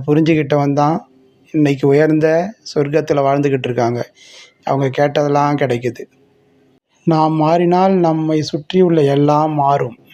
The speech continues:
நேற்று, இன்று, நாளை, இது மூன்றும் ஒன்றோடு ஒன்று தொடர்புடையது. இந்த ஐந்து விஷயங்களை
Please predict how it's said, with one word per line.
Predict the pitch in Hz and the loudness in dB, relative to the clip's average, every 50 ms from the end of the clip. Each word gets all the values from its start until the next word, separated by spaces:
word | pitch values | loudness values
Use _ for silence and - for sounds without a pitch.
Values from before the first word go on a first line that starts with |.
| - - - _ _ _ _ _ _ _ | -20 -20 -20 _ _ _ _ _ _ _
நேற்று, | 170 156 156 170 180 165 - - - 175 180 185 185 190 180 156 | 0 2 2 2 0 0 -4 -2 0 2 4 4 4 4 2 2
இன்று, | 151 156 160 165 165 160 156 160 165 165 170 160 | 2 4 4 4 4 2 2 2 2 2 2 2
நாளை, | 151 147 143 143 147 143 139 127 120 139 - _ | 2 0 2 0 0 0 0 -2 -4 -6 -12 _
இது | - 156 143 143 135 | -14 -10 -6 -4 -2
மூன்றும் | 135 147 160 165 165 165 151 160 170 170 175 165 147 | 0 2 2 4 2 2 2 2 0 0 0 -2 -4
ஒன்றோடு | 139 139 143 143 147 151 156 160 156 156 160 | -4 -4 -4 -2 0 2 2 2 2 0 -2
ஒன்று | 147 143 139 143 135 143 147 151 - - | -4 -4 -6 -6 -6 -4 -4 -4 -4 -4
தொடர்புடையது. | 131 127 135 139 139 139 139 131 127 123 123 117 107 - - - _ _ - _ _ _ _ _ _ _ _ | -2 -2 -2 -2 -2 -2 -2 -2 0 0 -2 -2 -4 -8 -16 -20 _ _ -20 _ _ _ _ _ _ _ _
இந்த | - 170 165 156 160 151 | 0 0 2 2 2 2
ஐந்து | 160 170 180 190 180 180 180 | 2 2 2 2 4 4 4
விஷயங்களை | 175 170 - - 190 196 190 190 185 180 175 170 170 170 165 156 151 151 156 170 | 2 2 2 2 2 2 4 2 2 2 4 4 2 2 2 0 0 -2 -4 -8